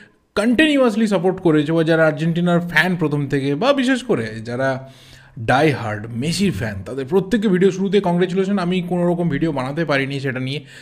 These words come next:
আহ, তার রিজনটা এতটাই ব্যস্ত ছিলাম যে তিন চার দিন পুরোপুরিভাবে এই সোশ্যাল মিডিয়া, YouTube থেকে আমি একটা মারাত্মক রকমের দূরে ছিলাম। দ্বিতীয় যে বিষয়টা ঘটেছে সেটা হলো এদিকে মোহনবাগানে যে ট্রান্সফারের খবরটা আজ থেকে প্রায় ছ দিন সাত দিন আগে দিয়েছিলাম,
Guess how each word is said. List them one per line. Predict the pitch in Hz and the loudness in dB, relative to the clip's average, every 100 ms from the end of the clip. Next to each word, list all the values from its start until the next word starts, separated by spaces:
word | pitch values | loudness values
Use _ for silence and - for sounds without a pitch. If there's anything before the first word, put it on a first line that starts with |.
| - - | -16 -6
আহ, | 117 | -4
তার | - 151 | 0 2
রিজনটা | 156 185 196 190 | 2 2 2 0
এতটাই | 185 220 | 0 0
ব্যস্ত | 202 196 202 | 2 0 0
ছিলাম | 196 208 226 220 | 0 2 2 2
যে | 175 180 180 175 - - _ _ _ - _ | 2 2 2 -2 -8 -20 _ _ _ -20 _
তিন | - 254 | 2 4
চার | 214 151 127 | 4 2 0
দিন | 147 | -6
পুরোপুরিভাবে | 175 226 202 208 214 190 202 220 226 - - - | -4 -4 -2 -2 -2 -2 2 2 2 -6 -20 -6
এই | 156 196 | -2 0
সোশ্যাল | 180 185 185 | 0 0 0
মিডিয়া, | 185 180 175 | 0 0 0
YouTube | 165 165 170 | 0 0 -2
থেকে | 165 160 | -2 -4
আমি | 160 151 170 180 - | -4 -4 -6 -8 -12
একটা | - - - 151 | -14 -10 -6 -2
মারাত্মক | 135 139 143 156 | -2 -4 -4 -4
রকমের | 139 156 135 | -4 -6 -4
দূরে | 131 127 | -2 -2
ছিলাম। | - 101 - - - - - - | -2 -10 -12 -20 -20 -20 -20 0
দ্বিতীয় | 170 233 294 | 4 6 6
যে | 269 277 | 4 4
বিষয়টা | 254 262 254 | 4 4 6
ঘটেছে | 220 220 240 285 | 6 6 4 2
সেটা | 247 220 | 4 6
হলো | 220 233 254 254 247 | 6 6 6 6 4
এদিকে | 180 202 | 2 2
মোহনবাগানে | 214 208 214 208 202 208 214 | 2 2 2 2 2 2 2
যে | 156 120 196 | -2 0 2
ট্রান্সফারের | 233 214 196 175 196 180 | 4 4 4 2 2 4
খবরটা | 165 160 175 | 4 4 0
আজ | 156 | -2
থেকে | 143 165 | -2 -4
প্রায় | 160 170 | -2 -2
ছ | 170 - | -2 -4
দিন | 139 143 160 | -2 0 0
সাত | 160 | 0
দিন | 147 151 | 0 0
আগে | 143 | 0
দিয়েছিলাম, | 143 170 135 123 120 | 2 2 2 0 -2